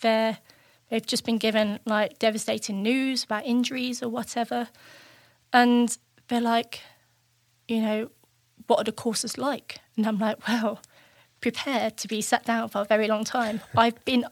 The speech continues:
Speaker 1: I've been on three inpatient courses. I've been a patient under Headley for years, under this exact team. I know all about the staff. And yes, I hated them too. <laughs>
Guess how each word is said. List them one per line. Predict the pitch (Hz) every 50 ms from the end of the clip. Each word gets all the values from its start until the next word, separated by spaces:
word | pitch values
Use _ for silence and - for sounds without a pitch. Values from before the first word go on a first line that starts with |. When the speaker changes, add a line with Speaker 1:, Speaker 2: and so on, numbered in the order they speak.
| _ _ -
Speaker 1:
I've | 233 214 -
been | - 269 233
on | 226 226
three | 220 - - - 247 247 247 240 233
inpatient | - 254 226 226 - 233 226 220 - 240 226 -
courses. | - 220 220 220 - - 233 233 247 - - -
I've | - 214
been | - 220 220
a | 220
patient | 220 - 240 240 - - - 226
under | 220 226
Headley | 190 226 220 220 226 226
for | - -
years, | 214 180 - 233 233 240 240 240 233 - _ _ _ _ _ _ _ _ _ -
under | 269 269 269 294
this | 285 -
exact | - 277 - 277 269 - -
team. | - 302 302 254 220 214 170 - - _ _
I | - 285 320
know | 294 269 -
all | - 262 269 262
about | 247 254 -
the | -
staff. | - - - - 82 - - - - - - - - - - - - - - - _ -
And | 233 233
yes, | 262 294 285 - -
I | - 240 262
hated | 254 - 262 240 - - 254 220
them | 240 240 240 233
too. | - - 330 311 220 226 254 240 233 -
<laughs> | -